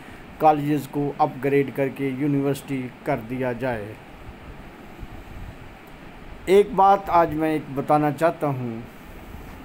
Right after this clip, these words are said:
जो कि पोस्ट ग्रेजुएट लोगों के लिए है। पोस्ट ग्रेजुएट लोग जो है, जब उनकी पीएचडी हो जाती है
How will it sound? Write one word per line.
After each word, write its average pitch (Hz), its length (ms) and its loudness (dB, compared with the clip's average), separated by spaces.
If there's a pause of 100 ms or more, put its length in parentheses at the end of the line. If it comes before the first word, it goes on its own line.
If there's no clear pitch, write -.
(800)
जो 185 160 8
कि 226 160 4
पोस्ट 214 520 6
ग्रेजुएट 170 640 4
लोगों 196 280 4
के 156 140 0
लिए 139 240 2
है। 131 460 0 (1600)
पोस्ट 226 300 8
ग्रेजुएट 190 540 6
लोग 185 360 8
जो 160 160 4
है, 127 420 2 (1900)
जब 170 140 2
उनकी 185 240 0
पीएचडी 190 720 4
हो 160 140 6
जाती 135 360 0
है 107 340 -4